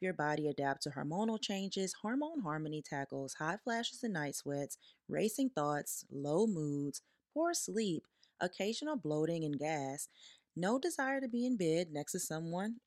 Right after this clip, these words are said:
if you know what I mean, and other things.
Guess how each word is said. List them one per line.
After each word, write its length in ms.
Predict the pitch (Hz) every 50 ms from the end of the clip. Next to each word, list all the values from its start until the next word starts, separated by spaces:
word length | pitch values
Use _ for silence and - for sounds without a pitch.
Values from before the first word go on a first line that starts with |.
| -
if 200 | 214 214 214 - -
you 120 | - 135 135
know 160 | 139 135 135
what 100 | - 58
I 80 | 82 -
mean, 480 | 156 196 247 226 135 - - - - - - _ _ _ _ _ -
and 240 | 208 226 254 285 262 -
other 240 | - 311 - 285 240
things. 580 | - 170 147 143 135 120 - - - - -